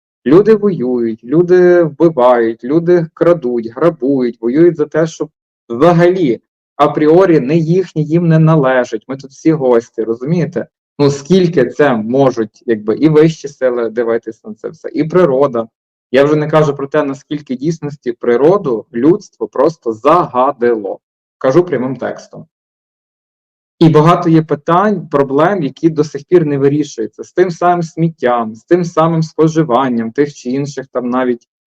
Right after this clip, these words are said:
там видів продуктів і так далі. Та сама електроенергія. Ну, тобто час знаходити якісь альтернативи, час світу об'єднатись для того, щоб в принципі вижити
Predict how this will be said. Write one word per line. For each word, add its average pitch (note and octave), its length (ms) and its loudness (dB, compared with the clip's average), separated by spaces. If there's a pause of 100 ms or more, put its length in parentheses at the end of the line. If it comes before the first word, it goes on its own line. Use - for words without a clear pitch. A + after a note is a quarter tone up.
(260)
там A2+ 360 0
видів C#3+ 300 2
продуктів C#3 480 -2
і C3 40 -14
так B2+ 240 -6
далі. A2 500 0 (240)
Та E3+ 120 2
сама F3 300 0
електроенергія. D#3+ 640 0
Ну, C3+ 120 -10
тобто D#3+ 420 -2 (140)
час G#3 480 0 (120)
знаходити D3 680 0
якісь D#3 340 -4
альтернативи, A#2+ 800 -4
час D#3+ 280 -2
світу E3+ 260 0
об'єднатись C3+ 580 -4
для A#2+ 120 -2
того, D#3 200 4
щоб - 160 -10
в - 100 -20
принципі F#3+ 600 0
вижити A#2 640 -2